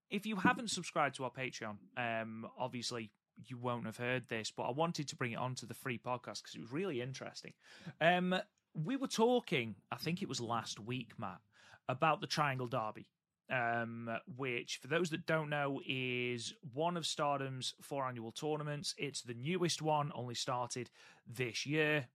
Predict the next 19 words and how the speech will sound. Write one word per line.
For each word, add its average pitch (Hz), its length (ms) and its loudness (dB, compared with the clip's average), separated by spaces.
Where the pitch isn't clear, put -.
um, 120 420 0
and 123 100 0
it's - 200 -2
for, 113 440 0
it's 127 140 -4
basically 165 320 2
their 123 160 -2
six-woman 113 680 -2
tournament. 107 500 -6
It's - 220 -4
a 113 40 -6
round-robin, 123 680 2
two 117 240 -2
blocks, - 540 -4
the 160 280 2
same 160 460 4
sort 131 300 -2
of 117 80 -10
format 107 520 -4